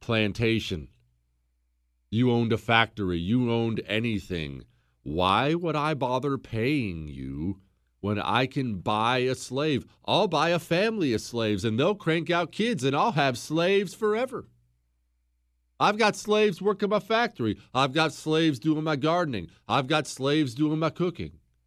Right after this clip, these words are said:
I've got slaves tutoring my kids in math and science. I have a slave teaching my son how to ride horseback. I have a slave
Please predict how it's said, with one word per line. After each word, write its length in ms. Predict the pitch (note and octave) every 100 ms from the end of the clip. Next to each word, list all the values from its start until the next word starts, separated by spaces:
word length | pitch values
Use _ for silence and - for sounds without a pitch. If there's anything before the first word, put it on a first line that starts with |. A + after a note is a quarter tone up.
| _ _ _ _ _ -
I've 160 | D#3+
got 180 | G3 F#3+
slaves 580 | - - A3+ A#3+ A3 -
tutoring 640 | - C4 D4 D4 D4 C#4
my 200 | C#4 C#4+
kids 460 | C#4+ - C4+ A#2+ A2+
in 280 | E3+ F3+ F3+
math 340 | F3 F2+ -
and 160 | D3 D3+
science. 560 | - D3+ A2+ F2+ E2+
I 120 | D#3+
have 140 | G3+ F#3
a 40 |
slave 440 | - - D#3+ E3+ E3+
teaching 340 | G#3 - A3
my 140 | A#3 A#3
son 360 | - B3 G#3
how 120 | B2+ C#3
to 80 |
ride 240 | D3+ D3+ D3
horseback. 600 | F3+ F#3+ - G#2 E2+ E2 - - A#2+
I 120 | C3
have 120 | C3+
a 60 | C3+
slave 640 | - C3+ D3+ D3+ D#3+ C#3+